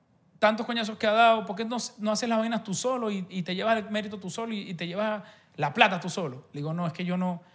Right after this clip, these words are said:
yo creo en eso, como en Aloysiio cree en su vaina, como tú crees en lo que tú estás haciendo también, que yo creo que, que cuando nos juntemos todos, marico, esto va a funcionar. Nosotros agarramos un artista venezolano, vamos a hacer este ejercicio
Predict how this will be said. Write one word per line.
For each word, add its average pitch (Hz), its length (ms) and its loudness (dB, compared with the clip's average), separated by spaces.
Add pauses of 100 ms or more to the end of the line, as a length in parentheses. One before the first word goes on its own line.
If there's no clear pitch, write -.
(260)
yo 160 340 -2
creo 196 240 4
en 202 60 0
eso, 202 280 -2
como 160 280 -2
en 156 60 0
Aloysiio 156 420 -2
cree 196 160 0
en 196 80 -2
su 208 180 -2
vaina, 190 400 -2 (600)
como 156 260 0
tú 156 140 -6
crees 202 220 2
en 214 40 2
lo 202 80 -2
que 185 80 -2
tú 190 80 -4
estás 202 160 0
haciendo 196 360 -2
también, 185 420 -6 (500)
que 143 100 -10
yo 143 160 -4
creo 202 200 0
que, 202 320 -6
que 143 200 -6
cuando 139 340 -4
nos 139 140 -4
juntemos 202 500 0
todos, 240 220 0
marico, 214 400 -4
esto 160 140 -4
va 185 60 0
a 175 40 0
funcionar. 151 540 -4 (100)
Nosotros 226 280 0
agarramos 254 280 4
un 262 60 4
artista 254 300 0
venezolano, 220 420 2
vamos 240 160 4
a - 20 6
hacer 262 140 4
este 254 120 0
ejercicio 185 580 2